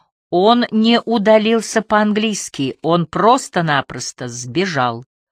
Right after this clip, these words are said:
Сбежал, потому что оказался слишком большим трусом, чтобы найти в себе силы попрощаться. Две женщины, которых он покинул, будут в бешенстве.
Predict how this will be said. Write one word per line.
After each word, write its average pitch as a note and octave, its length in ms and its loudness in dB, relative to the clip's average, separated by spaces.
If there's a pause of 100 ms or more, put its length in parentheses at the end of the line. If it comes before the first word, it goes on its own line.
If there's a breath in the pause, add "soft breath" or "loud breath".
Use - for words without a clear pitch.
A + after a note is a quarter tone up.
(400)
Сбежал, D#3 600 0
потому F3 340 0
что - 160 -2
оказался D#3+ 540 0
слишком A3+ 600 -2
большим F#3+ 420 -2
трусом, D#3+ 440 -6
чтобы C#3+ 320 -6
найти C#3+ 320 -6
в - 40 -12
себе C3+ 280 -8
силы A#2 460 -10 (600)
попрощаться. - 880 -8 (1200)
Две B3+ 300 -2
женщины, A3+ 600 -4
которых D3+ 440 -8
он D3 120 -6
покинул, D3 500 -6
будут C#3+ 300 -10
в A#2 40 -12
бешенстве. - 680 -12